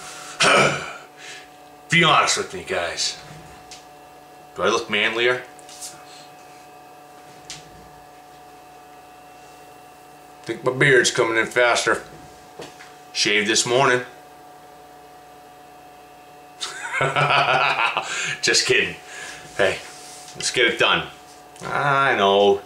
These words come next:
you can come here for a professional view. Come here to he-, get the, get the thoughts and opinions of this guy.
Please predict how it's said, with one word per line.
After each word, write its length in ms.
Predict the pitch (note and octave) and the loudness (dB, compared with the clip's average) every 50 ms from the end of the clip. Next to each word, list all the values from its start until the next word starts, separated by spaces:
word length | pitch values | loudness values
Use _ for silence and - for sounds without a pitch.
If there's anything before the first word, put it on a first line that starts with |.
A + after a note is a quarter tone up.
| - - | -8 -8
you 60 | - | -6
can 100 | C3+ - | -4 -2
come 180 | - G#2 G2+ | 0 0 0
here 80 | G#2 G#2 | 0 0
for 200 | - - G#2 F#2+ | 0 2 0 0
a 20 | |
professional 580 | F2 - - - - A2 G#2 G2+ - - F#2 F#2 | 0 -2 -6 -2 0 2 2 2 2 0 -2 -2
view. 360 | F2+ G2 G#2 A2+ A#2 A#2+ A#2 - - - - - - - - - - - - - - - | -2 0 2 4 4 2 0 -4 -12 -20 -20 -20 -20 -20 -20 -20 -20 -20 -20 -20 -20 -14
Come 160 | - - G#2+ G#2 | -12 -8 -4 0
here 140 | A2 A2 | 2 4
to 120 | G#2 G2 G2+ | 4 4 2
he-, 220 | A2 A2 G#2+ - - - - - - - - - - | 2 0 -2 -4 -6 -10 -14 -14 -14 -16 -16 -6 -2
get 180 | - A#2+ - | -2 0 2
the, 220 | - B2 A2 - - - - - - - - - | 2 0 0 -2 -4 -10 -16 -20 -20 -20 -8 -6
get 160 | - - - | -4 -4 -4
the 60 | - A2+ | -6 -6
thoughts 480 | - - B2 B2 B2 B2 B2 - - | 0 2 4 4 4 4 2 2 0
and 240 | G2+ G2 F2+ E2 - - - - - - - - - | 0 -2 -4 -8 -10 -16 -20 -20 -20 -20 -20 -20 -20
opinions 500 | - - - C#3 B2+ B2+ B2 B2 B2 - | -8 -4 -2 0 2 2 2 2 0 0
of 140 | G2+ F#2+ F2+ | -2 0 2
this 160 | A2 B2 A#2+ | 2 2 2
guy. 420 | - - A2+ G#2 F#2 F2 E2+ D#2 | 2 2 2 2 4 2 2 0